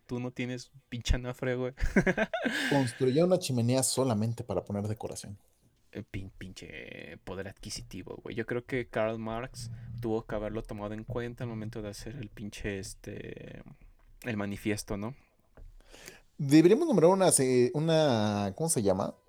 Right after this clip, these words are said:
Speaker 2: Un segmento de qué pensaría Karl Marx acerca de esto.
Speaker 1: Exactamente,
Speaker 2: Lo siento,
Speaker 1: güey.
Speaker 2: es que me escuché hace poquito un podcast de Carlos Vallarta donde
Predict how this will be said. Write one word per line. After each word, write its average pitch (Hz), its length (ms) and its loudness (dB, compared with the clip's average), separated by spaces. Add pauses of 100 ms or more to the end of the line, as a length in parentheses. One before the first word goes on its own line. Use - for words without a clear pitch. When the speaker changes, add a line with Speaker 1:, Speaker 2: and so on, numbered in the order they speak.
(1300)
Speaker 2:
Un 175 160 4
segmento 160 720 6
de 147 200 2
qué 190 120 8
pensaría 170 480 6
Karl 151 240 6
Marx 147 400 4
acerca 123 340 0
de 98 120 2
esto. - 180 -4 (500)
Speaker 1:
Exactamente, - 600 -6
Speaker 2:
Lo 123 60 -4
siento, - 120 -6
Speaker 1:
güey. 156 60 -2
Speaker 2:
es - 60 -6
que 196 60 -2
me 170 80 6
escuché 160 240 2
hace 165 160 6
poquito - 380 2
un 143 260 4
podcast 135 440 2
de 104 440 4
Carlos 127 280 2
Vallarta 117 380 4
donde 113 320 2